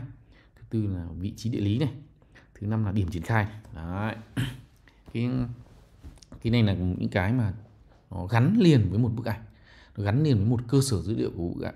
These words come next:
bức ảnh đó. Hàng ngàn bức ảnh đấy, nhưng mà nó sẽ phải được lưu như thế này, nó như một hệ thống này. Để vì sao? Để khi mà chúng ta nhìn bức ảnh đó, chúng ta sẽ thấy, à, con vật đấy nó nằm ở cái điểm triển khai này, vị trí địa lý như thế này,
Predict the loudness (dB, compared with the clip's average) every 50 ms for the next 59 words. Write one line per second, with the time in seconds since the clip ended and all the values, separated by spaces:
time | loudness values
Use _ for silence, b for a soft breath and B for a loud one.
0 | -10 -8 -6 -4 -4 -4 -6 -10 -12 -14 -16 _ B B B B B B B 0
1 | 2 4 6 8 8 6 6 6 4 2 2 2 0 -2 -4 -6 -4 -2 -2 0
2 | -2 -2 -4 -6 -8 -10 -10 -10 -8 -8 -8 -8 -10 -16 -20 _ -14 -10 -6 -4
3 | -2 -2 -2 2 4 4 4 4 2 0 -2 -2 -2 -2 -4 -4 -8 -8 -4 0
4 | 0 0 2 0 -2 -4 -4 -4 -4 -4 -6 B B B B B B B B B
5 | B B 2 2 4 4 2 0 -2 -2 B B B B B B B B 0 0
6 | 0 0 0 2 2 2 2 2 0 0 2 4 4 4 6 6 6 6 4 4
7 | 2 2 2 2 0 -2 -4 -4 -6 -10 -16 -20 -20 b b b b _ -2 -2
8 | 0 0 0 0 -2 -2 -2 0 0 2 2 2 2 2 0 -2 -4 -8 -14 -20
9 | -20 -20 -20 -20 -10 -6 -4 -2 -2 -2 -2 -2 -4 -2 -2 -2 0 0 0 0
10 | 0 -2 -2 -2 -4 -6 -6 -4 -2 0 2 2 0 -2 -4 -10 -10 -6 -4 -2
11 | 0 0 0 -2 -6 -10 -20 _ _ _ _ b b b b b b -4 -4 -4
12 | -2 0 0 0 0 2 0 0 2 2 2 2 0 2 0 0 0 0